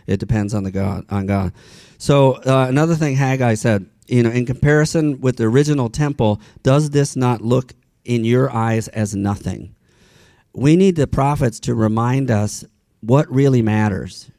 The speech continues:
Um, I remember when I was first a believer, Kirsten and I met in Chicago, and I went and for seminary did an internship in Venezuela, and I came back after a couple months,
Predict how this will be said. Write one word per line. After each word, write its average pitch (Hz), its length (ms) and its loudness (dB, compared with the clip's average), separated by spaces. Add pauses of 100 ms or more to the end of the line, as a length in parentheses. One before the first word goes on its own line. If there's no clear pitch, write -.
(320)
Um, 98 460 -2 (920)
I 131 100 2
remember 135 480 6
when 117 160 6
I 107 60 6
was 101 180 2
first 139 320 0
a 127 60 0
believer, 104 840 0
Kirsten 127 400 0
and 107 120 0
I 101 140 0
met 101 220 0
in 104 80 -10
Chicago, 107 640 -2
and 98 200 -6
I 107 200 -2
went 110 400 -2 (580)
and 98 240 -2
for - 140 -4
seminary 120 540 0
did 107 140 -2
an 104 60 0
internship 113 600 -4
in 104 80 -6
Venezuela, 104 600 -2
and 95 120 -2
I 98 60 -6
came 107 200 -4
back 107 220 -2
after 107 180 -4
a 110 60 -6
couple 123 240 -2
months, 101 340 -6